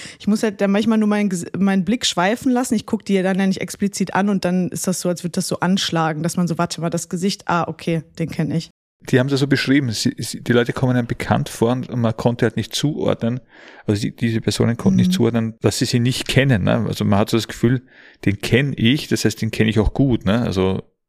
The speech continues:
Speaker 2: bei mir ist es halt so, wenn ich jemanden erkenne, naja, nicht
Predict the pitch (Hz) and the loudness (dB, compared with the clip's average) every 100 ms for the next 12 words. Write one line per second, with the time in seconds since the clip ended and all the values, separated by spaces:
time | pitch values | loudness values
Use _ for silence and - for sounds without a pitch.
0 | _ - 92 101 101 92 90 90 92 87 | _ -4 -2 2 0 0 -4 -2 -2 -2
1 | 98 92 90 - 90 92 95 - 92 98 | 0 -2 -2 -4 -2 -2 -4 -2 -2 -2
2 | 117 - - - - - - - 101 110 | -4 -8 -20 -20 -20 -18 -18 0 4 4
3 | 131 123 | 4 0